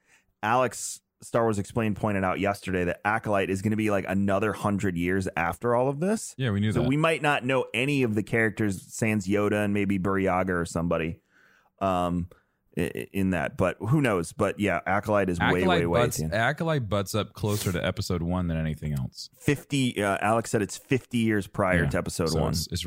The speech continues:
Speaker 2: it's, it's very damn close to the beginning of episode one, whereas it's like,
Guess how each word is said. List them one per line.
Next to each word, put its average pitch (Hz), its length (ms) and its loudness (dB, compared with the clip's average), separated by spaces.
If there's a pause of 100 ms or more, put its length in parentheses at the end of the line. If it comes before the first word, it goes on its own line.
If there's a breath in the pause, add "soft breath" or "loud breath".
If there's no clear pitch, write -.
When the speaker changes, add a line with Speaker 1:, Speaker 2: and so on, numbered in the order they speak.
(100)
Speaker 2:
it's, - 320 -4
it's 82 140 -8
very 95 320 -2
damn 90 260 -2
close 85 380 -4
to 80 80 -6
the 80 40 -2
beginning 76 280 -2
of 76 60 -2
episode 71 320 -4
one, 73 280 -2
whereas 71 280 -2
it's 71 180 -6
like, 71 260 -4